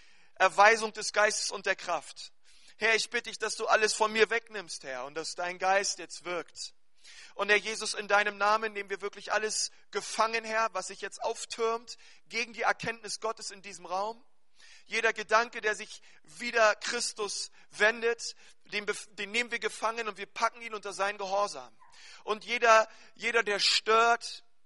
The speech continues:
in Jesu Namen, wir beten, dass er ruhig ist, Gott, und dass dein Wort jetzt in unser Herz fällt und Frucht bringt, dreißig, siebzig, hundertfältig,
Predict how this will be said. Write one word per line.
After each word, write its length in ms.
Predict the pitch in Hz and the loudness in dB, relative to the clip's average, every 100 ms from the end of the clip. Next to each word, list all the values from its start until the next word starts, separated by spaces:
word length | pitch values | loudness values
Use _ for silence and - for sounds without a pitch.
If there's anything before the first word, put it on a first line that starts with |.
| - - - - - - - - - - - - | -20 -20 -20 -20 -20 -20 -20 -20 -20 -20 -20 -12
in 220 | 180 196 | -12 -12
Jesu 400 | 180 214 220 220 | -8 -6 -6 -4
Namen, 460 | 202 196 180 151 151 | 0 0 0 -6 -14
wir 100 | 147 | -10
beten, 460 | - 196 208 202 | -2 -2 -2 -8
dass 180 | 175 160 | -8 -6
er 160 | - 160 | -8 -10
ruhig 380 | 175 240 240 | -8 -8 -8
ist, 440 | 220 240 - - - - - - - - - - - - - - - | -8 -8 -8 -10 -12 -20 -20 -20 -20 -20 -20 -20 -20 -20 -20 -16 0
Gott, 200 | 202 196 | 0 0
und 100 | 180 | -4
dass 200 | 170 - | -6 -2
dein 380 | 185 214 220 | 2 2 -2
Wort 400 | 180 208 208 156 | -2 2 2 0
jetzt 300 | 160 151 - | -4 -12 -14
in 120 | 170 165 | -14 -14
unser 240 | 165 160 | -8 -4
Herz 320 | 156 214 - | 4 4 4
fällt 480 | - 220 226 - - - - - | -4 -4 -4 -8 -14 -18 -20 -12
und 180 | 180 185 | -8 -8
Frucht 400 | - 277 - - | -2 0 0 -4
bringt, 360 | - 156 143 165 | -10 -10 -10 2
dreißig, 480 | 185 214 220 202 - | 6 6 4 -4 -2
siebzig, 520 | 233 262 - 202 - | -2 -2 -6 -10 -6
hundertfältig, 880 | 247 240 208 - 196 185 170 - | -2 0 0 -2 -6 -8 -12 -18